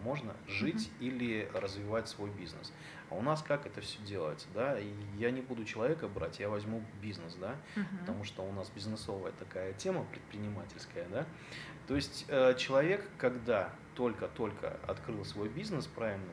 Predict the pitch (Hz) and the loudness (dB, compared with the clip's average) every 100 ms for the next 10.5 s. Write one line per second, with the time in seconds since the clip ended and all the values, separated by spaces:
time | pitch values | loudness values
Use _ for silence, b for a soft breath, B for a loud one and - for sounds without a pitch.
0 | - - 101 117 190 151 104 90 90 110 | -10 -8 -4 2 4 4 0 -4 -2 0
1 | 175 113 - 98 95 92 92 87 85 - | 4 2 2 0 2 2 2 0 -4 -12
2 | - - 107 139 135 123 120 104 - 98 | -10 -2 2 2 4 4 4 2 -2 -2
3 | 104 143 143 117 - - - - - 101 | 2 2 4 0 -2 -8 -8 -6 -4 -4
4 | 92 - 92 113 160 170 - 196 202 214 | -4 -2 0 2 0 -4 -10 -6 -2 0
5 | 208 196 190 - 110 147 139 98 87 82 | 0 -2 -4 -4 -2 2 4 2 0 -6
6 | 98 104 85 - 107 104 101 101 - B | -2 0 2 -2 -4 -2 -2 -2 -6 B
7 | B B B 107 98 90 - - 98 98 | B B B -4 0 0 0 0 2 4
8 | 95 90 92 98 151 151 127 - 117 113 | 4 2 0 0 2 2 2 2 0 0
9 | 98 101 110 90 - - 85 - 85 - | -2 -2 0 0 0 0 0 0 -6 -2
10 | 139 160 160 - | 0 0 -2 -2